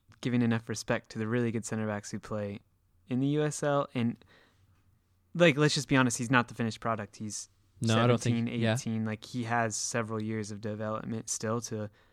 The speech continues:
Speaker 1: until he is, like,
Speaker 2: Uh-huh.
Speaker 1: pl-, com-, playing at that high of a level. Um, but yeah, I think it's not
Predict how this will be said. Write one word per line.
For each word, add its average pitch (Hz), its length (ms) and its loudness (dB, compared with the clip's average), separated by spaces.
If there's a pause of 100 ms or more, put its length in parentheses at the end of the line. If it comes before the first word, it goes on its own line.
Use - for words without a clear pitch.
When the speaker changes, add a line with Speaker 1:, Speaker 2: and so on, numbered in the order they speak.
(140)
Speaker 1:
until 117 300 0
he 110 180 -2
is, 113 260 -4
like, 107 280 -10
Speaker 2:
Uh-huh. 110 220 0 (880)
Speaker 1:
pl-, - 160 -12 (200)
com-, 120 320 -2
playing 117 240 0
at 113 120 -2
that 120 160 -2
high 117 160 0
of 113 80 -2
a 107 60 -4
level. 110 360 -6 (400)
Um, 107 460 0 (420)
but 175 120 6
yeah, 127 140 6
I 120 80 2
think 135 360 0
it's 135 200 -4
not 123 300 2